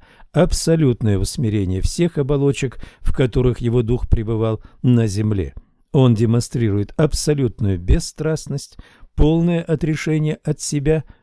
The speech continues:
внешнего. В этом тайна непротивления,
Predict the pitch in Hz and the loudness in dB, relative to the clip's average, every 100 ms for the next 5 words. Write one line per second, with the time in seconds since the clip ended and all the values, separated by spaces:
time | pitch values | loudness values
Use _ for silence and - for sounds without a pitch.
0 | - 82 104 101 92 - 87 95 - _ | -10 -4 0 0 -2 -6 -8 -8 -12 _
1 | _ _ _ _ _ _ _ - 127 117 | _ _ _ _ _ _ _ -2 0 2
2 | 180 - 160 165 _ 170 170 98 87 80 | 0 2 0 -2 _ 0 2 0 -2 -6
3 | - 120 120 107 - 110 120 117 117 98 | -6 0 2 2 -2 -2 -4 -2 0 0
4 | 82 78 | 0 -4